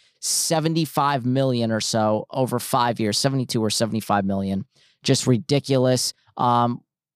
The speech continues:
we had Noah Syndergaard signing, like, a one-year deal with the, uh, Dodgers. Um, I saw today that,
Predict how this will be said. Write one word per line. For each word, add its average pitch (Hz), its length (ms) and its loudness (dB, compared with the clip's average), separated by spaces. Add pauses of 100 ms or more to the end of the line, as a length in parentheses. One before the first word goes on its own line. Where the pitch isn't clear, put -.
we 147 100 -2
had 127 220 -2
Noah 135 240 2
Syndergaard 139 580 0
signing, 131 420 0
like, 117 160 -2
a 113 60 0
one-year 123 460 2
deal 123 260 2
with 113 220 -2
the, 110 280 -4
uh, 101 280 -2
Dodgers. 151 800 0 (480)
Um, 110 640 0 (800)
I 123 80 0
saw 131 300 0
today 135 760 0 (1000)
that, 131 320 0